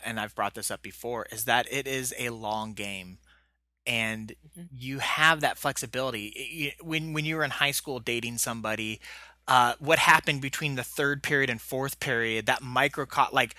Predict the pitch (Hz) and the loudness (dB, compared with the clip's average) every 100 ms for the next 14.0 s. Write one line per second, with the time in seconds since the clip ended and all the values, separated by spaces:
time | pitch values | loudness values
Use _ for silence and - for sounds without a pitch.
0 | - - - _ - - 185 180 156 143 | -20 -20 -20 _ -4 6 8 8 2 6
1 | 143 135 127 117 110 104 107 135 156 156 | 6 4 4 4 4 0 -2 -2 2 6
2 | 156 165 151 139 123 127 131 127 127 123 | 8 10 8 4 4 6 6 4 -2 -2
3 | 120 - - 135 - 120 110 113 139 135 | -10 -8 0 0 2 0 2 0 0 4
4 | 135 127 - 127 113 - - 143 120 113 | 6 4 2 -2 0 0 0 -2 -6 -10
5 | - - - _ - 127 120 113 110 110 | -14 -18 -20 _ 0 6 6 6 0 -8
6 | - _ _ - 156 151 - 151 139 143 | -14 _ _ 0 2 0 -2 -2 4 6
7 | 175 151 131 135 135 123 147 170 - 165 | 6 4 0 -6 -10 -12 -10 -8 0 0
8 | 170 - 135 120 110 - 104 104 104 - | 2 2 2 0 0 -2 -4 -6 -12 -10
9 | 104 104 101 104 101 107 - 104 101 98 | -8 -8 -8 -8 -6 -8 -6 -6 -6 -10
10 | 95 95 98 87 82 - - _ _ _ | -10 -12 -10 -8 -10 -14 -20 _ _ _
11 | _ _ _ 147 123 135 - - _ _ | _ _ _ -14 -12 -12 -16 -20 _ _
12 | _ _ - 135 127 135 143 - - - | _ _ -6 -2 6 6 8 4 4 0
13 | 139 123 113 - 165 170 - 107 - - | 0 -2 -6 -4 -4 -6 -6 -6 -8 -14